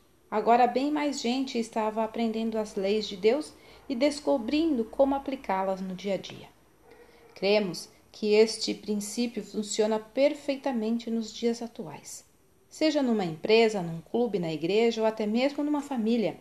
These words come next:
é bom quando todos cumprem sua parcela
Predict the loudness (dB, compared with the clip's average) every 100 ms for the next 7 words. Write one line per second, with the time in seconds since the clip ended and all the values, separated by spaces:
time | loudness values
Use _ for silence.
0 | -16 _ -20 _ -2 4 6 6 2 0
1 | 2 2 2 0 -6 -6 -4 -4 -4 -4
2 | -2 -4 0 -2 -2 0 2 4 4 2